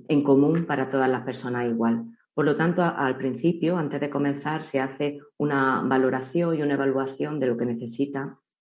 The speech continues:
exactamente la persona. Y por otro lado, eh, tengo en marcha una mentoría grupal en este sentido, que es de autoconocimiento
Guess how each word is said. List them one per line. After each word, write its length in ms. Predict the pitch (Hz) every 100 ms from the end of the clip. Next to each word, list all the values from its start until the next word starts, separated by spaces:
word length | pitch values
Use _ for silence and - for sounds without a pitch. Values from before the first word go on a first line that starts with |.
| _ - -
exactamente 640 | 139 131 135 127 120 120
la 140 | 117
persona. 540 | 117 - - 113 117 - _ _ _ _ _ _ -
Y 120 | 196
por 160 | 202 202
otro 200 | 208 190
lado, 500 | 190 180 196 - - - _ -
eh, 580 | 139 131 127 123 120 117
tengo 220 | 160 165
en 100 | 151
marcha 400 | 165 175 - 165
una 160 | 170 156
mentoría 480 | 143 139 135 143 127
grupal 500 | 123 123 175 185 185
en 120 | 139
este 180 | 139 135
sentido, 680 | 123 127 160 180 180 277
que 80 | -
es 140 | 147 -
de 240 | 131 135
autoconocimiento 1120 | 127 135 131 127 127 131 151 170 151 160 233